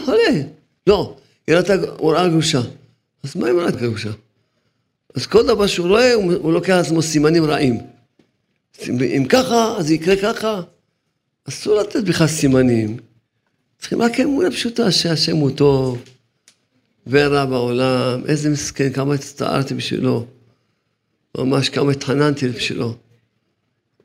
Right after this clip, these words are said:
מסכן. אז למה אני מספר לכם? להראות לכם מה זה שאדם לא זכה לאמונה. הוא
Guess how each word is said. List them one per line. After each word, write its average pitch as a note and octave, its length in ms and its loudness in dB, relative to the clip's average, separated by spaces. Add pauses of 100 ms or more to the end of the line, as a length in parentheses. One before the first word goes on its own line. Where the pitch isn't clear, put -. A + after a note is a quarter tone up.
(160)
מסכן. - 440 -4 (500)
אז A#2 200 -2 (260)
למה C#3+ 300 4
אני E3 60 4
מספר C#3+ 340 0
לכם? C3 360 0 (600)
להראות D3+ 300 4
לכם D3 260 0
מה D#3+ 140 4
זה C#3 300 0 (640)
שאדם C#3+ 420 2 (160)
לא D3 140 0
זכה C3 300 -2
לאמונה. A2+ 560 -2 (1400)
הוא B2+ 120 -12